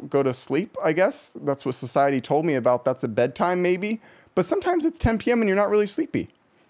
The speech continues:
And you could just stay up for another couple hours and then sleep from, like, three P M till eleven A M. Or, you know, I don't know, man. Sleep, sleep is some, someone else, supposedly, some system telling you when you need to go to sleep and wake up is the definition of a social construct. It's a society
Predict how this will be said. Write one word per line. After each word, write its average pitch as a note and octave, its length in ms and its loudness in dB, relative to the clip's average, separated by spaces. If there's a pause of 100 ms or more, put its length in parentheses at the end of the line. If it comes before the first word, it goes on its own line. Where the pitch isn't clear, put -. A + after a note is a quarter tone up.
(140)
And D#3+ 140 2
you E3 60 2
could F3 120 -2
just E3+ 140 -2
stay A3+ 160 4
up C4 140 0
for D3+ 80 0
another B2+ 200 4
couple B2+ 280 0
hours A#2+ 280 4
and C3+ 60 -2
then B2 100 0
sleep C3+ 280 -2
from, D3 120 -2
like, B2+ 160 -2
three C#3 200 0
P C#3+ 180 -2
M C#3+ 140 0
till D3 320 0
eleven F3+ 320 0
A G#2 120 0
M. F#2 200 -2
Or, A2 80 -6 (360)
you D#3+ 120 0
know, F#3 240 0
I F3 100 0
don't G#3 120 0
know, G3 120 2
man. B2+ 240 2
Sleep, - 400 -2 (160)
sleep G3 380 -2
is D#3+ 140 -2 (120)
some, G3 380 0
someone G#3 400 2
else, F3+ 340 0 (480)
supposedly, D#3 920 2
some D#3 220 -4
system D3 380 0
telling C#3 260 2
you B2+ 100 4
when D3 200 2
you D#3+ 60 4
need D3 140 4
to B2+ 60 0
go C3+ 160 2
to C3+ 60 -2
sleep C3 260 -2
and A#2 160 -2
wake G#2 200 0
up G2+ 220 0
is G2+ 280 -4
the B2 100 -4
definition G#2+ 460 -2
of F#2+ 100 -4
a F#2+ 60 -6
social G2 360 -6
construct. - 480 -12 (220)
It's B2+ 160 -4
a B2 60 0
society E3 720 0